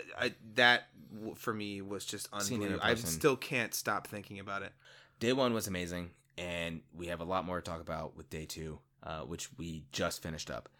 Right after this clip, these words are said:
Speaker 2: And I think we have a lot of content coming out in the next couple of days.
Speaker 1: We have lots of juicy stuff, man. Uh, what else? What else about day one before we wrap this up? I
Speaker 2: <sighs>
Speaker 1: mean,
Speaker 2: Yeah,
Speaker 1: we
Speaker 2: I don't
Speaker 1: bought a couple of things. Um,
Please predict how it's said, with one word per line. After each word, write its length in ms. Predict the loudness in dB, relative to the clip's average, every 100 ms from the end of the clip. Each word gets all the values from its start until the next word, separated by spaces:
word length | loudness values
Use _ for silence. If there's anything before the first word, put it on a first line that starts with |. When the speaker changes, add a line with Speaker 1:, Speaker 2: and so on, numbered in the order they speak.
| _ _
Speaker 2:
And 540 | -6 -4 -2 -4 -4 -8 _ _ _ _ _ -16
I 60 |
think 200 | -8 -4
we 60 | -2
have 80 | 0
a 40 |
lot 100 | 0
of 80 | 0
content 380 | -2 -2 -2 -4
coming 180 | -4 -2
out 160 | -4
in 60 | -4
the 80 | -6
next 220 | -6 -6
couple 160 | -6 -6
of 40 |
days. 300 | -6 -4 -6 -12 _ -20 _ _ _
Speaker 1:
We 280 | -6 -2 -2
have 500 | 0 -2 -2 -4 -10 -8
lots 480 | -4 -2 -2 -2
of 100 | -6
juicy 340 | -6 -6 -6 -8
stuff, 520 | -6 -6 -6 -12 -18 _
man. 360 | -12 -10 -10 -12 -8
Uh, 260 | -6 -6 -6 -14 -20 _
what 140 | 2
else? 580 | 4 4 2 2 2 0 -2
What 120 | 0
else 260 | 0 0
about 420 | 0 2 2 0 2
day 200 | 2 2
one 340 | 0 -4 -6 -12
before 260 | -6 -4
we 60 | -2
wrap 260 | -4 -6 -6
this 220 | -4 -2
up? 180 | -4 -4 -6
I 40 |
Speaker 2:
<sighs> 60 | -4
Speaker 1:
mean, 100 | -4
Speaker 2:
Yeah, 40 | -4
Speaker 1:
we 80 | -2
Speaker 2:
I 20 | 2
don't 40 |
Speaker 1:
bought 140 | 4 4
a 40 |
couple 400 | 0 -2 0 2
of 100 | 0
things. 960 | -2 -2 0 -2 -2 -4 -4 -2 -2 -2
Um, 500 | -6 -6 -6 -8 -10